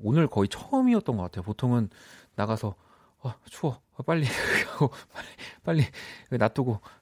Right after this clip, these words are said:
들어와야지"라는 생각을 했던 것 같은데, 오늘은 진짜 춥지가 않아서 되게 천천히 좀, 음, 그 또 귀찮은, 하지만 꼭 해야 하는 작업들을 좀 했던 것 같습니다.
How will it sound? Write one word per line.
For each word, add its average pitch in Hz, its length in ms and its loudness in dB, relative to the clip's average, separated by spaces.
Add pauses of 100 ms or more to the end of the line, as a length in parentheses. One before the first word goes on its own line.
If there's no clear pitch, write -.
들어와야지"라는 107 760 2
생각을 131 600 0 (840)
했던 - 220 -4
것 165 80 0
같은데, 143 340 -2
오늘은 165 600 4
진짜 113 420 0 (680)
춥지가 180 500 0
않아서 98 640 0 (460)
되게 104 340 -8
천천히 175 800 0
좀, 101 420 -4 (140)
음, 90 300 -8 (640)
그 90 420 -4
또 90 320 -8 (300)
귀찮은, 95 480 -4 (340)
하지만 101 280 -6
꼭 - 200 -14
해야 139 160 0
하는 117 180 0
작업들을 92 480 -6
좀 92 140 -6
했던 110 220 -6
것 110 80 -4
같습니다. 92 560 -10